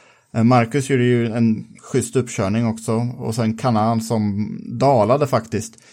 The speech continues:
i listan sista, andra hälften av loppet. Eh, och sen så bakom Palou var ju Pat O'Ward som erkände sen att vi hade inte farten.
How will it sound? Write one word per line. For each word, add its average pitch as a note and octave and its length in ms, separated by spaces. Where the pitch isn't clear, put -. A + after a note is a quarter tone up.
i G2+ 380
listan G2+ 480
sista, - 400
andra G#2+ 220
hälften G2+ 340
av F2+ 80
loppet. - 320
Eh, G2+ 440
och B2+ 200
sen C#3 220
så D#3 300
bakom C#3+ 580
Palou D3 300
var C3+ 140
ju B2+ 100
Pat B2+ 280
O'Ward A#2 640
som A2 640
erkände C#3 520
sen G#2+ 320
att G#2 180
vi A#2 220
hade G2+ 300
inte G2+ 200
farten. G2+ 540